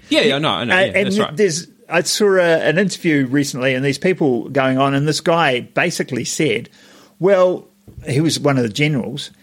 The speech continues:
Speaker 2: He said, that, well, he, the president came to us and said, um, "Give us some,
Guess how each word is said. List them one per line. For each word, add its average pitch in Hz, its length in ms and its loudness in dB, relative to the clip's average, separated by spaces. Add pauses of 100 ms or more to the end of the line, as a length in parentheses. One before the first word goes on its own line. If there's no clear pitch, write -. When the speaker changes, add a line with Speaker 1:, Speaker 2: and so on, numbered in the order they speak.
(120)
Speaker 2:
He 165 140 -6
said, 180 200 0
that, 175 180 0
well, 180 200 4
he, 180 200 2
the 175 580 -12 (720)
president 202 400 2
came 165 220 2
to 147 120 4
us 131 120 0
and 131 80 -2
said, 143 240 0
um, 131 520 -2 (200)
"Give 190 160 2
us 190 120 0
some, 147 380 0